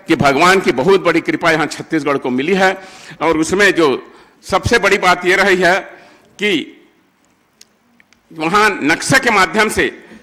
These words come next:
छत्तीसगढ़ में राम के दो विषय हो सकते हैं। एक तो माता कौशल्या के जन्म के कारण, ननिहाल होने के कारण भगवान राम बार बार आते रहे यहाँ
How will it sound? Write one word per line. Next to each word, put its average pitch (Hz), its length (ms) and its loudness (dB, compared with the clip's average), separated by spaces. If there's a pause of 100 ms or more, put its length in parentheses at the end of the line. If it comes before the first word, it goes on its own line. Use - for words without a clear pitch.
(800)
छत्तीसगढ़ 240 580 0
में 226 120 2
राम 190 280 2
के 214 140 -2
दो 196 120 0
विषय 185 260 2
हो 143 140 0
सकते 110 280 -8
हैं। 95 100 -10
एक 220 320 0
तो 202 140 0
माता 185 280 0
कौशल्या 175 460 -4
के 190 140 -4
जन्म 185 320 -2
के 180 140 -10
कारण, 185 260 0
ननिहाल 165 460 0
होने 180 200 0
के 185 100 -6
कारण 175 300 0
भगवान 151 420 -2
राम 165 280 -2
बार 147 260 2
बार 196 180 2
आते 185 260 2
रहे 139 200 0
यहाँ 92 220 -6